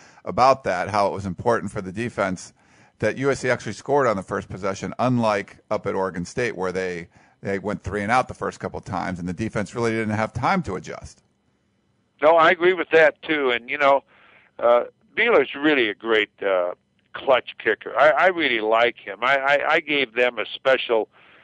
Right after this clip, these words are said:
Speaker 2: award, special honorable mentions when I picked the offense and defense and special teams this, this week. And I tell you, he, he just does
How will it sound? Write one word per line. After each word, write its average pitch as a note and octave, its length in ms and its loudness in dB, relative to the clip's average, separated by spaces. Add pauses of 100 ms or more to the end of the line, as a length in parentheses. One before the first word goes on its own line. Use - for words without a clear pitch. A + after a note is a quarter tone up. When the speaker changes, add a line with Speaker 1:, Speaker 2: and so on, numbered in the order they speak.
(240)
Speaker 2:
award, A#2 580 2
special B2+ 420 2
honorable A#2 380 2
mentions A2 600 -6
when G#2+ 140 -6
I G#2 60 -2
picked - 280 -10
the A2 180 4
offense G#2+ 400 0
and F#2+ 140 -18
defense G#2+ 560 -6
and F2+ 160 -20
special G#2 400 -4 (120)
teams A2 360 -8
this, F#2 140 -12 (580)
this G#2+ 200 0
week. A2 280 -6
And G#2+ 100 -2
I A#2 120 2
tell A#2 240 0
you, G#2+ 60 0
he, F3 380 -8
he G#2 160 -12
just C3+ 300 -2
does A2+ 260 2